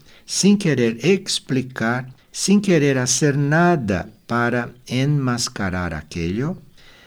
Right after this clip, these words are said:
esto es fundamental, porque viéndose usted desde otro plano, no hay cómo ocultar aquello, porque aquello es tan real,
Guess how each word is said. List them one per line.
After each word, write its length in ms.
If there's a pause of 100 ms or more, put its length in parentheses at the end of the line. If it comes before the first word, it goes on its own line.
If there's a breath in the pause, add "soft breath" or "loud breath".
(240 soft breath)
esto 400
es 180
fundamental, 1000 (480 soft breath)
porque 340
viéndose 800
usted 640
desde 600
otro 380
plano, 560 (340 loud breath)
no 300
hay 140
cómo 540
ocultar 540
aquello, 600 (320)
porque 340
aquello 640
es 300
tan 340
real, 480